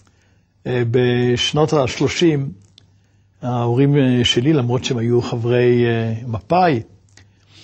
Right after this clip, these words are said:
הם לא קיבלו את עלילת הדם של, אה,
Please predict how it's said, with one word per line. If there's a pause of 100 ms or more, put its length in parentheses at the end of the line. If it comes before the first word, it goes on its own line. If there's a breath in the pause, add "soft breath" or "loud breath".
(500 soft breath)
הם
לא
קיבלו
את
עלילת
הדם
של,
אה,